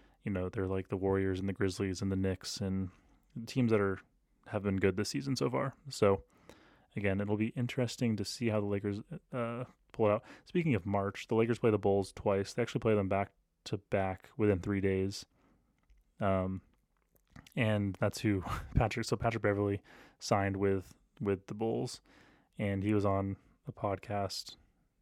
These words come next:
and he was saying how, you know, he would love to help knock the Lakers out of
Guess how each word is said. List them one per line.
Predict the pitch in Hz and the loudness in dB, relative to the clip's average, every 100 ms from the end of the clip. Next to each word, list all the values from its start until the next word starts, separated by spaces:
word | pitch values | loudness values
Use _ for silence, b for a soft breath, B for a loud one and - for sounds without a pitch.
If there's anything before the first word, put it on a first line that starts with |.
| _ _ _ _ _ _ _ _ - | _ _ _ _ _ _ _ _ -6
and | 110 98 | -2 -2
he | 92 | 0
was | 107 95 | -2 0
saying | 110 101 92 | 0 0 -2
how, | 101 98 98 101 b b b b b _ _ _ _ _ _ _ _ _ | -2 0 0 -2 b b b b b _ _ _ _ _ _ _ _ _
you | 123 | -2
know, | 107 | -2
he | 90 | 0
would | 110 | 0
love | 101 98 101 95 | 2 4 4 2
to | - 104 | -4 -4
help | 90 107 - | 0 0 0
knock | 104 98 95 | -2 -2 -4
the | - | -4
Lakers | 98 98 - 98 | -2 -2 -2 -2
out | 101 | 0
of | 95 | 0